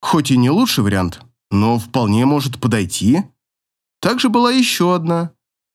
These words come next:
Она появлялась рядом крайне редко, но казалась ему более подходящим вариантом. От этой девушки постоянно ощущалось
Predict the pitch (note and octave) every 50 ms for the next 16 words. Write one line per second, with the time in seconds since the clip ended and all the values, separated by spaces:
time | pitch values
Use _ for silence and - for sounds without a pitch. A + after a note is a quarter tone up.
0 | _ - - B2+ D#3+ F#3+ G#3+ G#3+ G#3 - G#3+ G#3 F#3+ F3+ F#3+ G3 G3 G3 E3+ -
1 | - C#3+ D#3 F#3+ G3 F#3+ F3+ E3+ - - D#3 E3+ F#3 G3 G#3 A3 G#3 F3 G#2+ F#2
2 | - - D#2 D2+ D#2 F2 - - _ _ _ _ _ _ _ - A#2 C3+ C3+ -
3 | B2+ A#2 B2 F#3 A3+ A#3+ A3+ - - B2+ A#2+ A2+ G2+ F2+ C3 E3+ A3 A#3+ A#3+ -
4 | B3+ - - B3+ B3 F3+ D3 D3 D3+ - - D#3+ D3+ C#3+ D3 D3 C#3+ C#3 C#3 C#3
5 | C3 B2 B2 B2 B2 - - _ _ _ _ _ _ - - B2 A#2+ - D#3+ D3+
6 | - C3 A2 F#2+ F#2 - D#3+ G3+ A3+ F#3 B2 - - - - D#2+ D#2 - - _
7 | _ _ - - - - D3+ - - - G3 A#3 A#3+ A#3 A#3 A3+ G#3 - G#3+ F3+
8 | - - G3 F#3+ F#3 F#3 E3+ - - - _